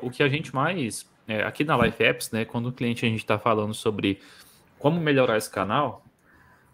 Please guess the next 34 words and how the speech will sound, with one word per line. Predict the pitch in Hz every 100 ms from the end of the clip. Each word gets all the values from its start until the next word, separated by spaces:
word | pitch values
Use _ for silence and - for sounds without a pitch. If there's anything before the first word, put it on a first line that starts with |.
| _
é, | 110 104 101
como | - 180
que | 190
eu | 196
melhoro | 180 131 147
meu | 160 151
canal | 147 117 139
pra | 156
vender | 139 139 143
mais? | 110 95 92 -
Isso | - 113
é |
uma, | 117 -
uma, | 113 117 110 98
uma | 110 110
pergunta | - 113 117 117 123
que |
a | 120
gente | 120 120 - 127 117
tem | - 120
que | 120
responder | 117 - 117 104 117 113
quase | - 120 131
que | 131
diariamente. | 123 127 139 98 - - - _ - - - - - _ _ _
O |
primeiro | 143 185 202 240
fator, | 247 - 170
Arthur, | 202 170 139
que | 147
a |
gente | 135 143
pergunta | 139 120 139 156
é: | 156 107 98